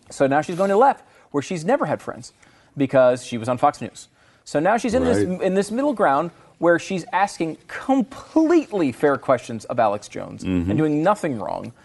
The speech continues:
Speaker 1: here. This, uh, and it, but she, it's tough for her to find friends, I think, because, you know, when, you know, she's lost the tribal thing on the right, which I, you get from having, being on Fox News, and she c-, maintains the tribal thing with the left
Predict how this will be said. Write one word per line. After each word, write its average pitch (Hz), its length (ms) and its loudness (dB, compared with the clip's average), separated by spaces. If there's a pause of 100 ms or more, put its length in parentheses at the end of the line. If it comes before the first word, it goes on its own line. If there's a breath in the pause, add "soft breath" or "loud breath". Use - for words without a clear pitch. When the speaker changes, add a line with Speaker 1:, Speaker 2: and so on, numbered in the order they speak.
(140 soft breath)
Speaker 1:
here. 117 340 -2
This, 131 200 -6
uh, 160 240 2
and 151 320 -2
it, 160 180 -6
but 165 120 -2
she, 175 100 0
it's - 260 -2
tough 156 260 -2
for 165 200 -4
her 170 180 0
to 156 80 0
find 151 240 -2
friends, 247 300 -2
I - 80 2
think, 120 260 -6
because, 120 480 2 (400 loud breath)
you 151 100 -6
know, 139 280 4
when, 139 380 -2
you 143 160 -4
know, 135 140 0
she's 123 280 -8
lost 127 380 4
the 175 80 -8
tribal 175 420 0
thing 175 240 -2
on 147 120 2
the 117 80 -4
right, 110 320 0 (160)
which 120 260 -6
I, 117 200 -2
you 127 140 -4
get 117 200 0
from 110 160 -6
having, 123 420 -2
being 135 260 0
on 110 100 -2
Fox 101 320 -4
News, 101 280 -10 (460 soft breath)
and 135 300 2
she - 280 -10
c-, 165 80 -10
maintains 151 720 0
the 135 80 -4
tribal 120 340 2
thing 120 340 -4 (180 soft breath)
with 120 160 -4
the 120 100 2
left 214 400 0